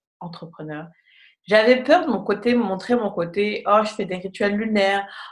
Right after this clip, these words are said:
Oh, ben, c'est mon cycle, je le respecte. Je travaille pas pendant mon sli-, mon cycle féminin, pendant mes lunes, je travaille pas. Il y a des moments où j'ai plein de créativité, où je suis à fond. »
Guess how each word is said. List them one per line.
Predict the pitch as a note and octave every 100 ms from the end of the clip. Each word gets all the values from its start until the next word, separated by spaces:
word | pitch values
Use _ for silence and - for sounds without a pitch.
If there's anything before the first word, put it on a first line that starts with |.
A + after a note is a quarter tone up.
| -
Oh, | G#3 A3+ A3+
ben, | G3
c'est | G3 G#3
mon | G#3 A3
cycle, | - - G3+ G3+ G3+
je | F3+ G3
le | G#3
respecte. | A3 - F3+ F3+ F#3 - E3+
Je | E3+
travaille | F3+ G3 F#3 -
pas | G3
pendant | G3+ G3
mon | F#3+ G3+
sli-, | - G3+ G3+ - - -
mon | G3 A3+
cycle | A#3 A3 A3 A#3+ A3
féminin, | G#3+ A3 A3 F#3+ F3+
pendant | F3+ F3+ F#3 -
mes | F3 G3
lunes, | F#3 F#3
je | F3+ F#3
travaille | - G3 A3+ A#3+
pas. | F#3+ F#3 F#3 - - -
Il |
y |
a | F3
des | G3
moments | G3 G#3+ G#3+
où |
j'ai | G3
plein | E3+ G#3
de |
créativité, | G3+ G3 G3 G3 F#3+ G#3
où | G#3
je | G3+
suis | G3+
à | G3+
fond. » | - F#3+